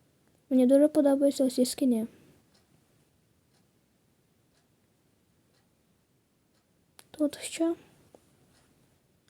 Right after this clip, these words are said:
На М шістдесят. Такий собі скін.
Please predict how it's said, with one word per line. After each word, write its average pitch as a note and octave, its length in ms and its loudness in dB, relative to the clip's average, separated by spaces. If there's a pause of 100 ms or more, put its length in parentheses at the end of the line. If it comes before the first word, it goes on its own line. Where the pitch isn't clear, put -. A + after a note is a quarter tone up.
(640)
На C#4+ 220 2
М D#4+ 220 4
шістдесят. C#4 760 0 (1400)
Такий C4+ 300 2
собі A#3+ 240 -6
скін. C4 320 -8